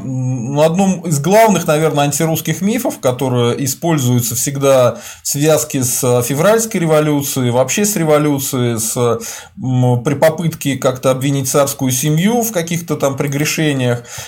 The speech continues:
Поэтому давайте посмотрим, э, с точки зрения именно реальной истории. Реальная история опирается на архивы и на факты, и на документы. А, вот давайте послушаем, э, кто он вообще такой был.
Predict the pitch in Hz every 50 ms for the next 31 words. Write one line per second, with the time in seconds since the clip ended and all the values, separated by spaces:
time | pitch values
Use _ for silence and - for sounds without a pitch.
0 | - - - 151 190 208 214 202 190 170 156 160 175 202 233 240 - 180 156 175
1 | 160 160 - 208 214 208 202 170 156 156 - - 135 131 131 131 131 127 127 190
2 | 190 180 - - 151 139 143 160 180 180 170 156 143 139 135 - 151 151 151 143
3 | 139 135 135 147 151 147 139 135 131 135 143 147 - - 214 233 233 220 202 185
4 | 160 139 131 143 156 165 170 156 143 143 139 139 - 208 214 196 175 143 123 127
5 | 143 135 156 156 151 151 151 - 139 131 131 143 139 135 131 131 - 185 202 214
6 | 214 208 185 185 175 165 - - 131 127 123 127 131 - - 180 170 180 175 -
7 | - 160 143 131 123 123 123 131 123 - 151 143 139 131 117 107 104 104 110 98
8 | 92 - - - - - - - - - - - 117 117 117 117 120 117 135 151
9 | 147 - - _ - 131 123 151 165 175 214 226 214 208 214 170 - 151 151 151
10 | 151 - 208 233 233 226 - 185 156 135 127 123 123 120 123 123 123 120 120 120
11 | 120 120 117 117 117 117 113 113 - - _ _ _ _ _ _ - - - 247
12 | 247 226 185 165 165 165 - - 170 160 151 156 - 147 120 104 98 101 95 92
13 | 92 -